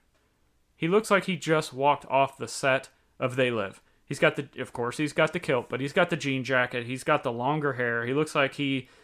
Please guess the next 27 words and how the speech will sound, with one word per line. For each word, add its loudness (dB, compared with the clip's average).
is -4
just -4
ready 4
to -4
take 2
on 4
some -10
baddies, 2
and -6
he's 2
all 10
out 10
of 2
bubblegum. 0
Another 4
thing 2
I 6
like 2
is 0
that 4
they 4
specifically 2
made 2
him 0
the -2
Joker 0
card. -4